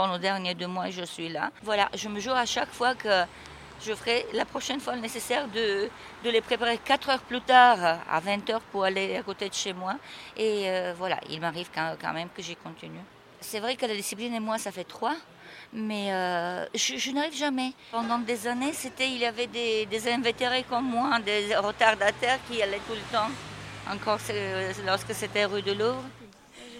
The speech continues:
Speaker 2: pris un peu une décision importante que j'espère ne pas regretter demain. J'étais en reconversion en médecine, mais c'était trop dur. Je me sentais pas capable et du coup, je viens de, d'annuler mon inscription,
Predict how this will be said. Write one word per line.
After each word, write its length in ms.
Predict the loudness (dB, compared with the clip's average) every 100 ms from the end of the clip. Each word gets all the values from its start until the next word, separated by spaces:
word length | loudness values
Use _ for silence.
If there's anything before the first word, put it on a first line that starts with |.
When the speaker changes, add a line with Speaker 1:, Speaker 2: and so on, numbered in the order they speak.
| -16
Speaker 2:
pris 60 | -16
un 40 |
peu 140 | -12 -12
une 120 | -10
décision 520 | -10 -10 -10 -8 -8
importante 420 | -8 -12 -10 -10
que 100 | -8
j'espère 300 | -10 -8 -8
ne 100 | -8
pas 180 | -6 -6
regretter 440 | -6 -6 -8 -8 -6
demain. 300 | -6 -6 -10 -14 -18 -18 -18 -16
J'étais 200 | -14 -6
en 60 | -2
reconversion 600 | -2 -4 -4 -4 -4 -2
en 40 |
médecine, 500 | -2 -2 -4 -2 0
mais 80 | -2
c'était 240 | -4 -10 -10
trop 220 | -4 -4
dur. 240 | -2 -4 -6 -20 -20 -20 -20 -20 -20 -20 -20 -20 -12
Je 100 | -6
me 80 | -4
sentais 340 | -4 -6 -6
pas 160 | -4 -6
capable 560 | -4 -4 -2 -2 -4 -4 -6
et 100 | -6
du 120 | -8
coup, 180 | -10 -8
je 120 | -6
viens 120 | -6
de, 300 | -6 -6 -8 -10 -14 -20 -20 -20 -12 -2
d'annuler 340 | 0 2 2
mon 160 | 2 0
inscription, 560 | -4 -6 -6 -4 -4